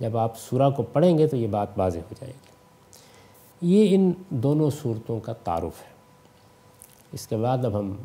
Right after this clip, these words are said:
सूरा शुरू करते हैं। बिस्मिल्लाहिर्रहमानिर्रहीम। अलिफ लाम मीम, ज़ालिकल किताबु ला रैब फ़ीह।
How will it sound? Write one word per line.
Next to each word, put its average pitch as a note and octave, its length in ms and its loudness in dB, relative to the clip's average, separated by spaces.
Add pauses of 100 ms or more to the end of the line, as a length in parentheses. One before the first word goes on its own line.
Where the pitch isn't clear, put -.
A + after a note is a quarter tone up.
(140)
सूरा B2 280 0
शुरू B2 220 -2
करते A#2+ 300 -4
हैं। E3+ 160 -4 (1080)
बिस्मिल्लाहिर्रहमानिर्रहीम। G#2 1300 0 (1400)
अलिफ D#3+ 380 2
लाम G#2+ 320 2
मीम, F3+ 400 0 (360)
ज़ालिकल F#3+ 680 6
किताबु F3+ 480 6
ला A2 180 6
रैब F2+ 280 0
फ़ीह। F#2 300 -4